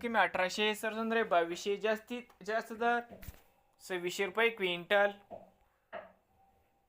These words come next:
बाजार समिती जुन्नर आळीफाटा या ठिकाणी आवक पाच हजार एकशे चाळीस क्विंटल, कमीत कमी दर अकराशे रुपये क्विंटल, सरसंद्राई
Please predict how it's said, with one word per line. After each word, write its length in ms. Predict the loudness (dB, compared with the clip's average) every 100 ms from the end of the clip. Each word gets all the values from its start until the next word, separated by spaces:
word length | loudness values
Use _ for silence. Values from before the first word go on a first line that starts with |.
| -20 _
बाजार 440 | 2 6 6 6 4
समिती 760 | 4 4 4 4 2 0 -2 -12 -20 -16 -8 0
जुन्नर 480 | 2 6 8 8 6
आळीफाटा 580 | 4 4 6 6 6 6
या 140 | 6 6
ठिकाणी 440 | 6 8 6 2 2
आवक 360 | 4 6 4 2 -10 _ _ _ -4
पाच 280 | 2 2 4
हजार 160 | 4
एकशे 380 | 4 0 0 0
चाळीस 480 | 4 4 4 2 -6
क्विंटल, 500 | -6 -4 -2 2 2 2
कमीत 240 | 2 0 2
कमी 220 | 0 2
दर 240 | 4 6 6
अकराशे 500 | 4 2 0 2 2
रुपये 280 | 4 2
क्विंटल, 680 | 2 -2 -2 -2 6 6 6
सरसंद्राई 680 | 4 -2 -2 -2 2 2